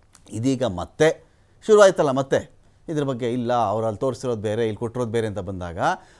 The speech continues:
ಮತ್ತೆ "ನಿಜ ಹೇಳಿ, ನಿಜ ಹೇಳಿ" ಅಂತೇಳಿ ಈಗ ಮತ್ತೆ ಅರೆಸ್ಟ್ ಮಾಡಿದ್ದಾರಂತೆ. ಈಗ ಗೊತ್ತಲ್ಲ, ಈಗೆಲ್ಲ ಚಾನಲ್ಗಳು ಬರ್ತವೆ, ಒಂದಷ್ಟು ಸುದ್ದಿ ಇರುತ್ತೆ.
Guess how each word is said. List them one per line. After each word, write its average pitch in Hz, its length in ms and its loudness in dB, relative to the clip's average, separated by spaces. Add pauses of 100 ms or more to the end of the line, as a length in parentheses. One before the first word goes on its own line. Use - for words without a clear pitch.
(140)
ಮತ್ತೆ 139 320 0
"ನಿಜ 135 200 -2
ಹೇಳಿ, 117 340 -4
ನಿಜ 110 180 -8
ಹೇಳಿ" 104 320 -8
ಅಂತೇಳಿ 143 380 -4 (200)
ಈಗ 151 140 -10
ಮತ್ತೆ 131 300 -8
ಅರೆಸ್ಟ್ 110 320 -8
ಮಾಡಿದ್ದಾರಂತೆ. 92 800 -8
ಈಗ 185 100 -10
ಗೊತ್ತಲ್ಲ, 131 500 -6 (100)
ಈಗೆಲ್ಲ 147 240 -6
ಚಾನಲ್ಗಳು 123 380 -8
ಬರ್ತವೆ, 107 520 -6 (380)
ಒಂದಷ್ಟು 101 500 -8
ಸುದ್ದಿ 113 380 -4
ಇರುತ್ತೆ. 101 460 -6